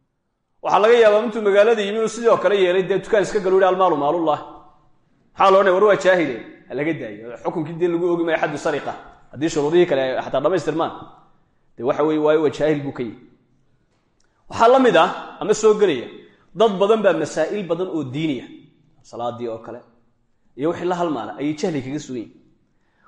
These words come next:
Waxaa laga yaabaa qofkani salaaddii qaab buu u tukanayaa sharciga aan waafaqsanayn, laakiin isagu sidan uba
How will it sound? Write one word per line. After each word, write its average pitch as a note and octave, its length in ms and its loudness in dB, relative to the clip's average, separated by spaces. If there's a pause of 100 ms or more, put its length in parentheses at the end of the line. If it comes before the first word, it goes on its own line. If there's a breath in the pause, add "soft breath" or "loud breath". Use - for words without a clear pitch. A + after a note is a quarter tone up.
Waxaa C#3+ 180 2
laga F3+ 160 4
yaabaa F3+ 240 6
qofkani F#3 380 -2 (600)
salaaddii D#3+ 500 -2
qaab D#3+ 180 2
buu D#3 160 -10
u E3 40 -4
tukanayaa C#3 440 -6
sharciga B2 340 -8
aan B2+ 120 -6
waafaqsanayn, G#2+ 580 -14
laakiin A#2 260 -8
isagu D#3 220 -6
sidan D#3+ 220 -8
uba D#3+ 160 -4